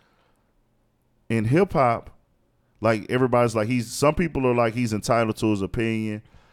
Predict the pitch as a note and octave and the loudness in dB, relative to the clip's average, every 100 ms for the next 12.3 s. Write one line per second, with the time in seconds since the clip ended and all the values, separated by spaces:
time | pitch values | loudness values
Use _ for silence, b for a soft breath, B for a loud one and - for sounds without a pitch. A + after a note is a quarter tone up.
0 | b - A2 F#2+ - A2 G#2 F#2+ F#2+ A2+ | b -10 -8 -6 0 2 2 2 0 0
1 | A2 - A2 G#2+ F#2+ G#2+ A2 G#2 G#2+ G#2 | 0 -2 0 2 2 2 2 0 -2 -4
2 | G2 G#2 G#2 F#2+ F2+ - B2+ A2 E2 - | -4 -2 -2 -2 -6 -4 -4 -4 -8 -14
3 | b b b b b G2 G2 C#3+ G3 G3 | b b b b b -4 2 4 4 2
4 | D3+ B2 A2 A2 - - G2+ G2 D#3 F3+ | -2 0 0 -2 -6 -10 -8 -2 -2 0
5 | C3+ A2+ G#2 - F#2+ A#2+ C#3+ - E3 E3 | 2 2 0 -4 -4 -2 -2 2 2 2
6 | - G2 A#2+ - _ _ _ _ _ _ | 0 -8 -8 -18 _ _ _ _ _ _
7 | _ _ _ _ - G2 C#3 C#3+ C#3 B2+ | _ _ _ _ -10 0 2 4 2 2
8 | E3 C#3+ G#2 F#2+ B2+ C#3+ C3+ B2+ D3+ D3+ | -2 0 0 2 2 4 2 2 2 0
9 | C#3 D3+ E3+ D#3+ D#3+ - _ _ _ _ | -8 -4 -4 -4 -10 -12 _ _ _ _
10 | _ _ _ _ _ - G2 - B2+ B2 | _ _ _ _ _ -8 -6 0 2 4
11 | G2+ E2+ D2 - _ _ _ G2 F#2 F2 | 2 -2 -8 -18 _ _ _ -6 -4 -6
12 | E2 - E2 | -10 -12 -14